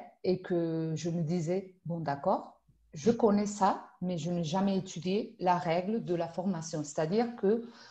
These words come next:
j'employais des éléments de la grammaire sans savoir pourquoi, euh, j'en faisais usage.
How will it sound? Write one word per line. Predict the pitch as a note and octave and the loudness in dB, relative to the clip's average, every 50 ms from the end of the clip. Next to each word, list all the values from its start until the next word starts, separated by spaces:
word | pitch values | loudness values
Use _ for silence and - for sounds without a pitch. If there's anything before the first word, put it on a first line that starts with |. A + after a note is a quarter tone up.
| - - - | -20 -12 -8
j'employais | D#3+ D3 F3 E3+ E3+ - - G#3+ A3 A3 G3 A3+ A#3 A3+ | 0 2 4 4 4 2 4 4 4 4 6 4 4 4
des | F#3+ G#3+ F#3 D#3+ G#3+ | 4 4 6 8 8
éléments | G#3+ A3 A3 A3+ A3+ A3+ A3+ | 8 8 6 6 4 4 4
de | A3+ G#3 F3+ | 2 2 2
la | F3 E3+ E3 E3 | 0 0 0 -2
grammaire | D3+ D3+ D#3 F#3 G3+ G#3 G#3+ G3+ G#3+ C#4+ F4 - - - - _ _ _ _ _ _ _ _ | -4 -4 -2 0 0 2 2 2 0 0 -2 -4 -10 -16 -20 _ _ _ _ _ _ _ _
sans | - - G#3+ G3+ G3 | -8 -2 0 0 0
savoir | G3 - B3 A#3 G3 G#3 A3+ A3 A3+ A#3 - - - - | 4 4 4 4 6 6 8 8 8 6 4 0 0 6
pourquoi, | C#4 C#4+ C4 - - - - G#3 G#3+ G#3+ G#3+ A#3 F4 - - - - - _ _ _ _ _ _ _ _ _ _ _ _ _ F3 | 6 6 6 6 2 -2 4 6 8 10 10 8 6 4 0 -8 -16 -20 _ _ _ _ _ _ _ _ _ _ _ _ _ 4
euh, | E3+ E3+ E3 D#3+ D#3 D#3 D#3 D#3 D#3 D3+ D#3 D#3 | 6 6 8 8 6 6 4 4 2 0 0 0
j'en | D3+ E3 E3 E3+ | -2 -2 -4 -2
faisais | D#3+ - G3 G3+ F3+ A#3 B3+ B3+ | 4 6 6 6 6 6 6 6
usage. | A#3 G#3+ - A3 F#3+ D#3+ D3 C#3 - | 6 4 4 4 4 4 4 2 -4